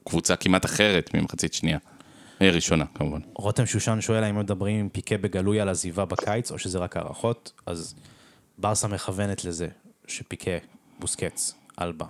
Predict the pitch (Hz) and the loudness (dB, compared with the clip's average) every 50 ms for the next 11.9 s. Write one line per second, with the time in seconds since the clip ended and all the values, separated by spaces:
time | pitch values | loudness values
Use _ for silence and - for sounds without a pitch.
0 | - - - - - 90 82 - 85 82 82 - 90 90 92 - - 92 90 - | -12 -10 -8 -6 -6 -6 -6 -6 -6 -8 -4 -4 -4 -6 -4 -6 -6 -6 -6 -8
1 | _ _ _ _ _ _ - 92 92 101 95 87 85 85 82 - 85 82 82 - | _ _ _ _ _ _ -6 -4 -2 0 0 0 -2 -4 -4 -6 -8 -10 -10 -12
2 | - - - - - - - - - 87 82 80 78 - - - - - 85 82 | -14 -18 -20 -20 -20 -20 -18 -12 -10 -10 -10 -10 -10 -10 -6 -4 -2 0 4 4
3 | 87 85 - 101 90 - 90 85 82 - 101 87 - - 110 107 117 117 104 - | 4 6 6 4 4 6 4 4 4 4 2 2 4 4 6 6 6 4 4 4
4 | 85 90 90 - - 87 87 85 85 - - 110 113 120 110 113 117 101 - 98 | 4 4 4 4 4 4 4 4 4 4 4 6 6 6 6 6 4 2 4 6
5 | 95 95 90 101 107 104 110 104 104 104 - 123 135 143 - - - - 82 85 | 6 8 8 8 8 6 6 6 4 4 6 4 4 4 2 -2 -2 2 4 4
6 | 85 82 82 80 78 76 67 - - 80 78 80 78 - 85 - - - 90 87 | 6 6 4 4 4 2 0 0 2 2 2 2 2 -2 -4 -2 2 2 2 4
7 | 85 92 82 78 76 69 69 67 - - _ _ _ _ _ _ _ _ _ - | 4 4 2 2 2 0 0 -2 -4 -6 _ _ _ _ _ _ _ _ _ -6
8 | - 69 73 73 73 - 73 73 76 - - - - - - 76 73 76 80 85 | -6 -6 -2 -2 -2 0 0 0 -2 -2 -2 -4 -4 -4 0 0 2 4 4 2
9 | 78 71 - - _ _ _ - - - - - - - - - - _ - - | 2 0 -4 -6 _ _ _ -20 -20 -20 -20 -20 -20 -20 -20 -20 -18 _ -6 -4
10 | 78 76 82 80 82 80 78 80 76 69 71 69 - - - 95 87 - - - | 0 2 2 2 2 2 2 2 2 2 0 0 0 2 2 2 2 2 0 -4
11 | 73 - - - 82 78 - - - - - 85 80 78 - 107 107 | -4 -4 0 0 0 0 0 -4 -4 -2 -2 -2 -2 2 2 2 2